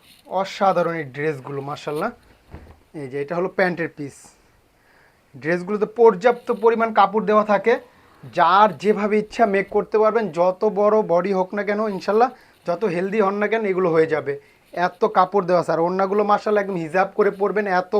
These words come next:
বড় এবং এত চওড়া হবে। দেখেন ওড়নার ডিজাইনটা দেখেন কি অসাধারণ একটা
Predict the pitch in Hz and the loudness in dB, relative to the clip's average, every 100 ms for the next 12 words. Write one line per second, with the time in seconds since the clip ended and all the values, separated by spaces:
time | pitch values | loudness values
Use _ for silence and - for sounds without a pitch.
0 | 165 180 196 202 196 180 170 175 180 160 | 0 2 2 2 -2 -4 -6 -4 0 0
1 | 143 139 131 - _ _ _ - 143 147 | 0 -4 -10 -18 _ _ _ -14 -10 -8
2 | 147 151 160 127 139 151 143 143 131 135 | -8 -6 -6 -6 -6 -4 -4 -8 -10 -16
3 | - _ _ _ _ _ _ - 165 180 | -20 _ _ _ _ _ _ -6 0 0
4 | - 185 170 160 156 | 2 0 0 -2 -4